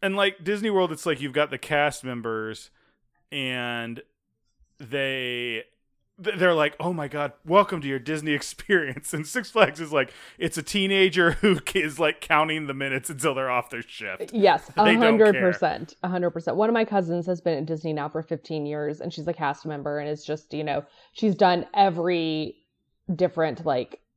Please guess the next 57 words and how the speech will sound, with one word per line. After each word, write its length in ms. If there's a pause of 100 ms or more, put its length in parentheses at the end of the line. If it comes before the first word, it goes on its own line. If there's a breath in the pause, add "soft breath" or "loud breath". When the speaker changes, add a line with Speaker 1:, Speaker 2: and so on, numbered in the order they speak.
(420)
Speaker 2:
role 500
you 180
can 160
imagine, 300 (160)
a-, 60
aside 300
from 120
being 140
an 80
Speaker 1:
Mm-hmm. 80
Speaker 2:
actual, 320
like, 180
character 680 (360 soft breath)
at 180
Disney. 320
She's 260
run 160
different 260
rides, 340
she's 120
worked 200
in 80
gift 180
shops, 240
she's 140
worked 180
on 80
the 60
cruise, 640
like, 260
she's 380
done 420
so 220
many 200
different 300
things. 460
Um, 260
and 120
yeah, 140
I 160
mean, 160
it's, 300
it's 160
a, 160
it's 140
a 160
little 240
bit 80
of 100
a 40
cult. 440 (600)
Speaker 1:
Our 200
friend 460
Molly 380
was 200
a 120
character. 580